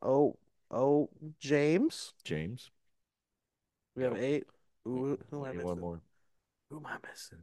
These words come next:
Speaker 2: Richie, Bravo, James, Nick, Alex, Tyler. That's it.
Speaker 1: Tyler.
Speaker 2: Tyler. There you go.
Speaker 1: Tyler, Tyler, Tyler. Oh, the toils of Tyler.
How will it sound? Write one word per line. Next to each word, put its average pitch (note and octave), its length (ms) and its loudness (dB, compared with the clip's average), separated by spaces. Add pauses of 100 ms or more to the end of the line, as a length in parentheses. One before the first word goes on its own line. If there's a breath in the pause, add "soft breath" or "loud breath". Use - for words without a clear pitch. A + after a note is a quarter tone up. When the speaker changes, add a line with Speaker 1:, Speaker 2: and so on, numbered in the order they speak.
(160)
Speaker 2:
Richie, A#2 460 -6 (100)
Bravo, F#2+ 680 -6 (420)
James, F2 760 -6 (220)
Nick, E2+ 400 -6 (180)
Alex, E2+ 460 -8
Tyler. F3+ 540 12
That's F2 180 -2
it. D3+ 40 6
Speaker 1:
Tyler. D3+ 340 4
Speaker 2:
Tyler. F#2+ 540 6
There E2 180 0
you D#2+ 80 -8
go. - 140 -14
Speaker 1:
Tyler, D#3+ 400 10
Tyler, D#3 440 6
Tyler. B2 600 -2 (260)
Oh, C#3 200 4
the D3 100 4
toils D3 420 0
of C#3+ 100 -4
Tyler. A#2 440 -6